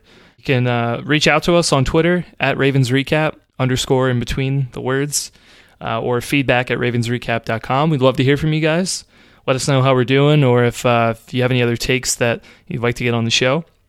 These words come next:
And yeah, we'll be back to, uh, preview the, the Browns game that's coming up on the twenty-second. Should be a really good one. Hopefully the Ravens will be able to lock up that first seed overall.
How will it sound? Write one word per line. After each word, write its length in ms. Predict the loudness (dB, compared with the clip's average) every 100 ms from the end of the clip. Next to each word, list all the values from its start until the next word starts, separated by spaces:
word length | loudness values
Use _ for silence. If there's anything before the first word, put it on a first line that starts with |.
| _ _ _ _ -10 0
And 100 | 2
yeah, 100 | 4
we'll 180 | 4
be 80 | 4
back 300 | 2 2 0
to, 640 | -2 0 2 2 0 -2 -8 -6
uh, 320 | -2 0 -2
preview 540 | 0 0 2 2 2 2
the, 320 | 2 2 -2
the 80 | -4
Browns 300 | 0 2 2
game 240 | 2 2
that's 140 | 2 0
coming 240 | 0 2
up 160 | 2 2
on 80 | 0
the 80 |
twenty-second. 680 | 0 0 0 0 2 0 0 -6 -20 -20
Should 220 | -2 0 2
be 100 | 4
a 60 |
really 220 | 4 4
good 220 | 4 2 4
one. 320 | 2 2 -2 -12 -20 -2
Hopefully 280 | -2 2 2
the 80 | 4
Ravens 300 | 4 4 2
will 80 | 2
be 60 |
able 120 | 2
to 40 | 2
lock 320 | 2 2 2
up 180 | -2 0
that 360 | -2 -2 -4 _ _ _
first 360 | -8 -4 -2 -2
seed 320 | -2 0 2
overall. 580 | 2 0 2 2 2